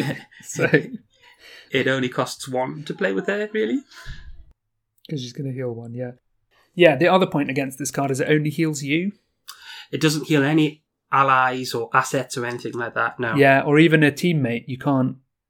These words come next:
Speaker 1: say, "Oh, don't worry, I'll, I'll just, you know, I know it's only healing you two, but if I heal you these two, you can survive one more hit and we can get out of this scenario next turn," or whatever it is. You know, that sort of clutch play.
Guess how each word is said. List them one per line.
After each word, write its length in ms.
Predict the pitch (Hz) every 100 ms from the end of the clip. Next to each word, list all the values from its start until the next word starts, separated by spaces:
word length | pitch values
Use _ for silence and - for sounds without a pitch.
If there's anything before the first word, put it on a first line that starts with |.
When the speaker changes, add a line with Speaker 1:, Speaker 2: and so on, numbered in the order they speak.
| _ _
Speaker 1:
say, 460 | - 147 127 127 -
"Oh, 180 | 147 135
don't 220 | 131 143
worry, 280 | 139 135 131
I'll, 240 | 127 120 -
I'll 100 | 127
just, 320 | 135 123 -
you 80 | 147
know, 180 | 131 120
I 100 | 127
know 140 | 135
it's 160 | 139 135
only 180 | 135 127
healing 260 | 131 127
you 100 | 120
two, 400 | 120 - 131 127
but 260 | 117 127 - _ -
if 100 | -
I 60 | 131
heal 200 | 143 131
you 80 | 123
these 220 | 123 117
two, 140 | -
you 160 | 123 117
can 140 | - 120
survive 360 | - 123 120
one 140 | 123 120
more 160 | 113
hit 260 | 113 113 -
and 80 | 117
we 60 |
can 120 | 113
get 160 | 117 117
out 260 | 113 120 -
of 120 | 123
this 140 | 117 -
scenario 440 | 131 120 117 117
next 280 | 113 - -
turn," 400 | - 113 110 120 143
or 80 |
whatever 280 | 117 117 117
it 80 | 113
is. 240 | 117 113 127
You 60 |
know, 100 | 117
that 160 | 120 117
sort 160 | - 120
of 60 | -
clutch 440 | 131 - - -
play. 500 | 143 123 113 110